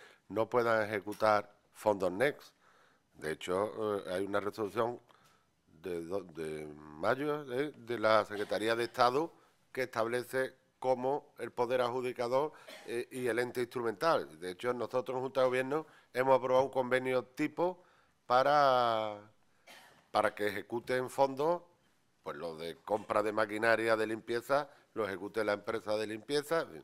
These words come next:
Lo que he dicho es que si hubiera colaboración público-privada, esta sociedad no podría constituir una con un socio privado.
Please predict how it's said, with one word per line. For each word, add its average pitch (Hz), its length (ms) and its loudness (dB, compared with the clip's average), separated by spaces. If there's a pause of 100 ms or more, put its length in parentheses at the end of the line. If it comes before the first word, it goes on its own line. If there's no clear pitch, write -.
(600)
Lo 104 80 -4
que 135 80 2
he 156 40 2
dicho 165 300 -4
es 160 100 -4
que 143 160 -6
si 123 120 -6
hubiera 147 220 2
colaboración 170 580 4
público-privada, 160 880 0 (600)
esta 147 260 2
sociedad 165 600 2 (420)
no 160 240 8
podría 165 560 2 (500)
constituir 135 720 0
una 160 380 0 (300)
con 143 160 0
un 156 80 -4
socio 143 380 -2
privado. 147 440 0